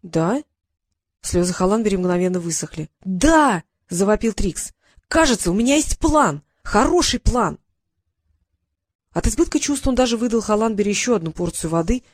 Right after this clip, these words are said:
и немножко попил сам. После чего вновь растянулся на циновке, напряжённо обдумывая свою идею.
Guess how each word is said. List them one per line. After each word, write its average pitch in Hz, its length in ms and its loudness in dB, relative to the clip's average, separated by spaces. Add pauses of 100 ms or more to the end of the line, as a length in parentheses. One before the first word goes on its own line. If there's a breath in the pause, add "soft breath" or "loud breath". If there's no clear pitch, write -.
(100)
и 311 100 -2
немножко 190 400 -2
попил 165 300 -4
сам. - 360 -8 (280)
После 254 240 2
чего 262 260 0
вновь 247 260 0
растянулся 202 500 -4
на 175 80 -2
циновке, 233 500 -4 (220 soft breath)
напряжённо 202 520 2
обдумывая 180 440 0
свою 180 380 -2
идею. 160 360 -6